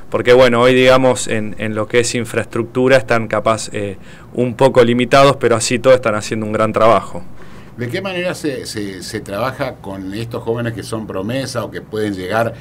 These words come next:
Speaker 2: a participar de los Juegos de Rosario y en el futuro de los Juegos de la Juventud?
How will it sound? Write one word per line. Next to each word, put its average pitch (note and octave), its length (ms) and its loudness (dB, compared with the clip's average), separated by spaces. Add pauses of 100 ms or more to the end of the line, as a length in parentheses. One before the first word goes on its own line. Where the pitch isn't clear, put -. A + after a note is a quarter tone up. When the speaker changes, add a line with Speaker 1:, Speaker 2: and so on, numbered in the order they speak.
(140)
Speaker 2:
a - 140 -12
participar F#2 560 -10
de G2+ 80 -8
los F2 80 -8
Juegos G2+ 240 -6
de F#2 100 -2
Rosario A2+ 640 -6
y E2+ 80 -8
en D#2+ 120 -12
el D#2 80 -12
futuro G#2+ 500 -6 (260)
de E2+ 100 -10
los E2+ 100 -10
Juegos G#2+ 260 -4
de F#2+ 100 -6
la E2+ 140 -8
Juventud? E2+ 540 -8